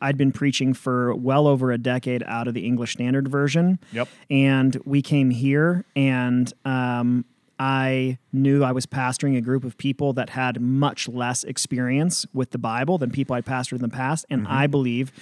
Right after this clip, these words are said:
Speaker 1: that the E S V reads a little bit more wooden than the Christian Standard Bible.
Speaker 2: Mm-hmm.
Speaker 1: So I switched 'cause it was my preference. I had a
Speaker 2: Sure.
Speaker 1: reason for it, but I believe it read and taught more naturally than what the E S V was.
Speaker 2: Right.
Speaker 1: That's okay. I'm not, I'm not teaching a different Bible.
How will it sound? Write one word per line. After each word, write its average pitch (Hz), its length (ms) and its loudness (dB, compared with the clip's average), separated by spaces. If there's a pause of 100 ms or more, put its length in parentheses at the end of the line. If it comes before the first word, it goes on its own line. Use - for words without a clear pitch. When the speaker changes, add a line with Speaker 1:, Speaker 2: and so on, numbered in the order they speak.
(240)
Speaker 1:
that 139 140 -4
the 139 200 -2
E 135 60 4
S 131 160 0
V 135 220 2
reads 135 520 2
a 135 40 -6
little 139 240 2
bit 135 160 2
more 135 240 4
wooden 127 560 2 (220)
than 135 120 2
the 127 80 2
Christian 131 400 -2
Standard 120 400 -2
Bible. 110 500 -10
Speaker 2:
Mm-hmm. 120 280 -6
Speaker 1:
So 131 180 -4
I 147 140 6
switched 139 560 -2
'cause 127 160 -4
it - 80 -4
was 127 160 -2
my 127 200 0
preference. 131 540 -2
I 139 60 -2
had 170 140 4
a 156 40 4
Speaker 2:
Sure. 135 80 -2
Speaker 1:
reason 156 340 6
for 120 280 -6
it, 170 180 -2 (300)
but 131 100 0
I 135 140 4
believe 135 280 2
it 135 120 -2
read 135 560 2
and 127 120 0
taught 135 280 -2
more 131 180 2
naturally 123 480 0
than 120 140 -2
what 120 120 -4
the 127 200 -8
E 123 40 -4
S 117 140 -6
V 160 160 -2
was. 117 420 -4
Speaker 2:
Right. 190 200 -6 (240)
Speaker 1:
That's 135 180 -2
okay. 147 320 0
I'm 135 140 0
not, 160 260 2
I'm 147 80 0
not 160 160 2
teaching 160 320 0
a 147 60 2
different 127 480 -2
Bible. 131 520 -2